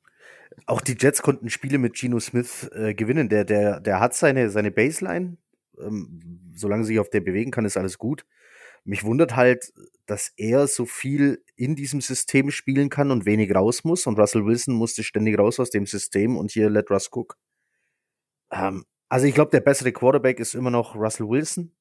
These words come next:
Was genau jetzt da bei den Broncos gerade in der Offense zumindest schief läuft,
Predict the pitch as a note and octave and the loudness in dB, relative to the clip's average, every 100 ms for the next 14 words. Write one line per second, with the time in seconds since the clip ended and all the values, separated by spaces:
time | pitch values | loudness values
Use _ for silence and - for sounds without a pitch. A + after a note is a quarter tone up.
0 | _ _ _ _ _ _ _ _ _ _ | _ _ _ _ _ _ _ _ _ _
1 | _ _ F2 F2 F#2+ A2 - - G#2 G#2 | _ _ -18 -10 -4 -2 -2 -2 0 2
2 | B2 C#3 B2+ - A#2+ A#2 A2 A2+ A2 G2 | 4 4 2 4 6 6 6 2 0 0
3 | A2+ B2 B2 - A2+ A2 G2+ F#2 A2+ C3+ | 0 0 0 6 6 6 2 0 0 0
4 | - - G#2+ A2 - - C3+ - G2 G#2+ | -2 -4 -2 -2 -4 -6 -8 0 2 2
5 | B2 - | 0 -10